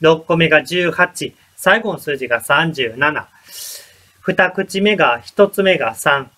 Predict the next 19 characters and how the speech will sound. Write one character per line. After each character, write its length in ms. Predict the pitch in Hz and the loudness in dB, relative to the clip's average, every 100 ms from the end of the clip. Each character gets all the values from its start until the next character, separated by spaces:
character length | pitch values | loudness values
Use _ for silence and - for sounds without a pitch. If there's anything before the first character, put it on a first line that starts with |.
| _ | _
二 260 | - 165 | -2 -2
つ 140 | 160 190 | 0 0
目 140 | 196 | 0
が 160 | 147 107 | 2 -2
六、 460 | 127 175 - 139 - _ _ | 2 2 2 -6 -6 _ _
三 260 | - 180 185 - | -2 -2 -2 -6
つ 140 | 185 | -2
目 160 | 180 175 | 0 2
が 160 | 160 | 2
二 180 | 156 180 | 2 -2
十 240 | 170 131 | -2 -2
四、 260 | 127 156 135 _ _ | 2 0 0 _ _
四 160 | 160 165 | -2 -2
つ 160 | - | -4
目 140 | 180 165 | 0 2
が 160 | 147 | 4
二 160 | 160 202 | 4 2
十 200 | 175 139 | 0 -2
七、 360 | 143 151 120 | 0 0 0